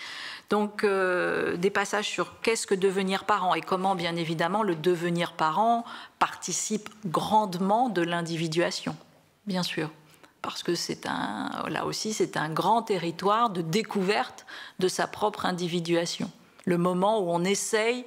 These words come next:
de transmettre à un autre que soi, son enfant, les capacités de s'individuer. Généralement, on fait un retour sur sa propre individuation, euh, très directement. Il y a, euh, là, là aussi des passages sur, euh,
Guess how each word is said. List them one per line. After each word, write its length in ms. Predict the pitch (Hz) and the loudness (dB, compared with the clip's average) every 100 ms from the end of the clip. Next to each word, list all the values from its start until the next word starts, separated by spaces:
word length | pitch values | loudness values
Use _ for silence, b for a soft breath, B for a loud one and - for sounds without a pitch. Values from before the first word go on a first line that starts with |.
| B B B 175 | B B B -4
de 80 | |
transmettre 920 | 165 - 220 220 - 214 214 220 - - _ _ - | -2 2 2 2 0 0 0 -2 -8 -20 _ _ -8
à 80 | - | -2
un 240 | 175 180 190 | 0 0 0
autre 300 | 185 - 160 | -2 -2 -2
que 160 | 160 | -2
soi, 400 | 151 196 220 - - - - | -2 0 0 0 -6 -20 -8
son 260 | - 170 | -4 0
enfant, 540 | 160 156 - 214 254 - - _ b b - | 0 0 2 2 0 -8 -20 _ b b -4
les 120 | 170 | 0
capacités 800 | 190 151 180 175 - 160 233 247 | 0 0 0 -2 -6 -6 0 0
de 120 | 202 | 0
s'individuer. 800 | 185 196 185 175 175 180 151 135 | 0 0 -2 -2 -2 -2 -2 -2
Généralement, 540 | 139 143 139 165 202 | 0 0 0 0 0
on 40 | 165 | -2
fait 140 | - | 0
un 120 | 151 | 0
retour 420 | 143 170 170 220 - | 0 -2 -2 -4 -4
sur 120 | - | -6
sa 140 | - | -6
propre 300 | - - - | -4 -4 -4
individuation, 1000 | 165 165 160 160 156 - - 208 196 - | -6 -6 -8 -4 -2 -4 -4 -4 -2 -4
euh, 140 | 190 B B B B | -8 B B B B
très 180 | - 185 | -4 -4
directement. 640 | 170 165 156 - 156 - - - - - B B B - | -2 -2 -2 -4 -4 -4 -6 -12 -20 -20 B B B -2
Il 40 | |
y 20 | |
a, 240 | 170 175 170 B B B - | 0 0 -4 B B B -6
euh, 60 | |
là, 280 | - - - | -4 -2 -2
là 160 | 175 175 | -2 -2
aussi 260 | 170 - | -4 -2
des 120 | 208 190 | 0 2
passages 680 | 165 165 202 208 214 - | 0 0 2 2 0 -8
sur, 540 | - - 196 208 202 170 | -8 0 2 4 4 2
euh, 200 | 160 | 2